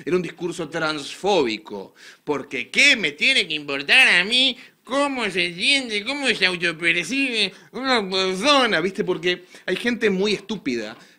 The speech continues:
que cree que cuando hablamos de estas ideas oscurantistas, medievales y peligrosas, nos estamos encargando de hablar de la libertad sexual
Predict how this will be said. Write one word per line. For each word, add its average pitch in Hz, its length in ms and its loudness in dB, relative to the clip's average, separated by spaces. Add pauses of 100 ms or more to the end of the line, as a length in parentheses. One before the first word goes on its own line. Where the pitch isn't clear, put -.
que 156 180 2
cree 190 220 2
que 202 140 0
cuando 165 300 -6
hablamos 175 500 0
de 156 120 -2
estas 170 300 -6
ideas 160 340 -2
oscurantistas, 135 760 -6
medievales 123 640 -2
y 131 60 -10
peligrosas, 123 1120 -2 (560)
nos 143 140 -8
estamos 190 680 -2 (1080)
encargando 160 680 0
de 185 100 4
hablar 180 460 2
de 180 280 2
la 151 120 0
libertad 165 560 -2
sexual 165 800 0